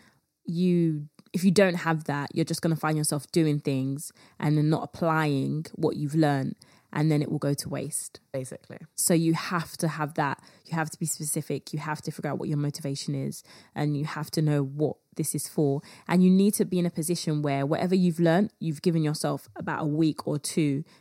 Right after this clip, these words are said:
Speaker 1: to apply it. 'Cause if you don't, I've done courses in the past where I just did it 'cause it said marketing on it.
Speaker 2: Yeah.
Speaker 1: And I didn't apply it, and it did nothing for me.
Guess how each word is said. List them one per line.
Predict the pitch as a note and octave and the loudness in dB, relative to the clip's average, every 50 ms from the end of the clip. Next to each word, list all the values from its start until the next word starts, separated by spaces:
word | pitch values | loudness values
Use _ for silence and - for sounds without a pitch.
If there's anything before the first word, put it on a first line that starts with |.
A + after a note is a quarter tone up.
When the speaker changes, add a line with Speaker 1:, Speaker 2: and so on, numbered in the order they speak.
| _ _ _ _ _ - | _ _ _ _ _ -4
Speaker 1:
to | - F3 C3+ _ | -4 -4 -4 _
apply | - A#3 C4+ - - - E3 C#3+ C3 | -6 -8 -8 -6 -2 0 0 0 0
it. | - - - _ _ _ _ _ _ _ _ _ - | -2 -6 -10 _ _ _ _ _ _ _ _ _ -2
'Cause | - F#3 E3+ | 0 2 2
if | G3 - - | 2 2 2
you | F#3+ E3 | 0 2
don't, | F#3+ E3 D3+ - | 2 2 2 2
I've | - F#3 F#3 F3+ | 2 0 0 2
done | - F#3+ F3+ E3+ | 2 2 2 2
courses | - - F3 D#3+ D#3 - E3 D#3 | 2 2 2 2 2 0 -2 -2
in | D#3+ D3+ | -2 -2
the | D3 | -4
past | D3+ - - D#3 C3+ C3+ D3 - - | -4 -4 -4 -4 -2 -4 -6 -8 -4
where | E3 D#3+ C#3 - | -2 -2 -2 -2
I | - | -2
just | - F3 D#3 - | -2 -2 -2 0
did | - F#3 E3 | 0 0 2
it | D3+ - - | 0 -2 -4
'cause | - D#3+ D3 C#3 - - - - _ | -2 -2 -2 -2 -4 -8 -14 -16 _
it | - A2+ | -4 -2
said | - - E3 D3 D3 | 0 2 2 2 4
marketing | D#3 D#3+ D3+ D3 D3 - - - - - - - D3 D#3 _ _ - - | 4 4 4 2 2 -2 -8 -10 -8 -6 -6 -6 -8 -10 _ _ -8 -6
on | C3+ C#3 | -4 -2
it. | C3 D#3 | -2 0
Speaker 2:
Yeah. | E3 D3 - - - - - - - | -2 -2 -2 -6 -12 -20 -20 -10 -2
Speaker 1:
And | - D#3 D3+ D3+ C#3+ C#3+ C#3 C#3+ C3+ - - | 0 2 4 4 4 4 4 2 0 0 0
I | - D#3+ | 0 0
didn't | D3 - F3+ E3+ E3 D#3 D3 | 2 4 4 4 6 6 4
apply | - - - D3 C3+ C3 | 0 0 -2 -2 -2 0
it, | C3 C3 A#2+ - | -2 -4 -4 -2
and | - D3+ D3+ | -2 0 0
it | A#2+ - - _ _ _ - | -2 -4 -6 _ _ _ -2
did | F#3 E3 | 0 4
nothing | D#3+ E3 E3+ E3 D3+ - - D#3+ C#3+ C#3 | 4 6 6 4 4 2 0 0 0 0
for | - - | -2 -4
me. | C#3 C3+ - - - D#3+ | -4 -4 -4 -4 -6 -8